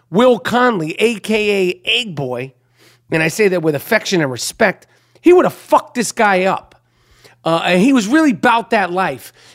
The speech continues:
And, uh, you know, since this happened, Egg Boy is, is now a phenomenon. He's probably banging. Everything left and right. 'Cause, you know, the Australians,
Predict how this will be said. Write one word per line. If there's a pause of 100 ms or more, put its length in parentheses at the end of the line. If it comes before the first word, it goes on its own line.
(140)
And,
uh,
you
know,
since (260)
this
happened,
Egg
Boy
is,
is
now
a
phenomenon.
He's
probably
banging. (540)
Everything
left
and
right.
'Cause,
you
know,
the
Australians,